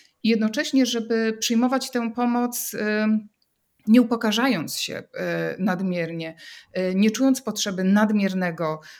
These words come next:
y, dziękowania, y, d-, n-, nie dehumanizując siebie czy nie odbierając sobie podmiotowości. Nikt nie wybrał tej sytuacji, ani my Polacy, m,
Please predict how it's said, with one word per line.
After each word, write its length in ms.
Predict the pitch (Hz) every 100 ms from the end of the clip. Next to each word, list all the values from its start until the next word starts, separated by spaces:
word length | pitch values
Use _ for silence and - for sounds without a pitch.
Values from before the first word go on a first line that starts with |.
| _
y, 160 | 180 175
dziękowania, 840 | 170 175 180 170 165 165 170 160 _ 185
y, 320 | 180 180 175
d-, 120 | 185 185 185 185 - -
n-, 440 | - 208 202 220 220
nie 440 | 220 226 240 240
dehumanizując 880 | 233 247 247 226 214 214 208 233 220
siebie 180 | - 214
czy 120 | 214
nie 100 | 208
odbierając 440 | 202 208 226 233 -
sobie 160 | 214
podmiotowości. 880 | 208 202 202 202 202 185 151 - 170
Nikt 220 | 214 -
nie 120 | 220
wybrał 340 | 208 214 202 196
tej 160 | 196
sytuacji, 520 | 202 190 202 190 - 165
ani 200 | 190 196
my 100 | 202
Polacy, 600 | 196 180 180 - 226 262 - - - -
m, 180 | 190